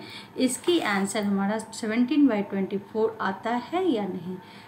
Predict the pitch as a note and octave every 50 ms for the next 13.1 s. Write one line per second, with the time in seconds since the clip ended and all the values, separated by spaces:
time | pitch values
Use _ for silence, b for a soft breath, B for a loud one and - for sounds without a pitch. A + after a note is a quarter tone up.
0 | B - - - A3+ D#4+ - - - G3+ G3+ - D4 D#4 - E4 D#4 D#4+ D4 D4
1 | D4 D4+ C#4+ C4+ C#4 C#4 C#4 C#4+ C#4+ C#4+ D4 C#4+ - - A3 F#3+ G3 - C4+ D#4+
2 | G4 A#4+ B4 G#4 E4 - - G3 G3 F#3+ F#3+ F#3 - - G3 F3+ F#3+ - - -
3 | - - B B B B B B B - - - G#3 F#3 F3+ F#3 - A3 G3+ -
4 | C#4 D#4 E4+ E4 - - - - G#3+ G#3 G3 F#3 F3 D#3+ - - - G3 - -
5 | - - - - - - - - - - - - - - - - - - - -
6 | - - - - - - - - - - - - - - - - - - - -
7 | - G#3+ G#3 G3 - - C4 D#4 F#4 - - - - - - - - - - -
8 | - - - - - - - - - - - - - - - - - - G#3 G#3+
9 | G#3 G#3+ G#3+ A3 A#3+ C4+ D#4 D#4+ D#4 - - F#3+ F#3+ F#3+ A3+ C#4 - - - -
10 | - - - - - - - - - - - - F#3+ G3+ G3 - - - - -
11 | - - B B B B B - - G#3 G3+ - B3+ D4+ E4+ E4 - - - -
12 | G3+ F#3 G#3 C4+ - - - G3 A3 G#3+ A#3+ C#4+ C#4+ - - - G#3 D#3+ - -
13 | - -